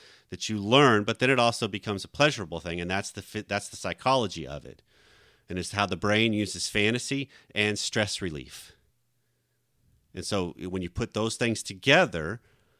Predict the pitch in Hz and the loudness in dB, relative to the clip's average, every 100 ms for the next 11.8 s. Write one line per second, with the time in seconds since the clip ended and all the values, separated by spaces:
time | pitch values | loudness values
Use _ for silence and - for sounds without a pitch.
0 | _ 95 101 - 113 104 92 95 - 92 | _ -4 -4 -2 0 0 0 -2 -4 -6
1 | 92 95 90 95 117 95 - 110 120 117 | -6 -4 -4 -4 -6 -6 -6 -4 -2 -2
2 | 120 208 147 95 - 175 165 110 113 104 | 0 2 2 -2 -2 4 4 4 0 -2
3 | - 165 226 143 117 98 95 98 139 - | 4 4 4 2 0 0 0 2 0 -6
4 | _ 139 170 170 - - 147 135 113 131 | _ -2 0 0 0 -2 -2 -2 -2 -4
5 | 143 85 - - _ _ _ _ _ _ | -4 -8 -14 -20 _ _ _ _ _ _
6 | _ _ _ 113 107 135 - 120 92 - | _ _ _ -4 4 4 4 0 0 2
7 | 135 139 92 95 - 98 90 92 101 113 | 2 2 0 -4 -2 -2 0 0 0 0
8 | - 113 117 120 92 92 92 87 98 98 | -2 0 0 -2 -6 -8 -10 -4 -2 -2
9 | 85 87 92 98 - _ _ _ _ _ | -2 -2 0 -2 -6 _ _ _ _ _
10 | - 92 76 - 101 98 110 147 143 _ | -6 -4 -6 -8 -4 -2 0 -2 -8 _
11 | _ _ _ _ - 90 85 | _ _ _ _ -10 -8 -8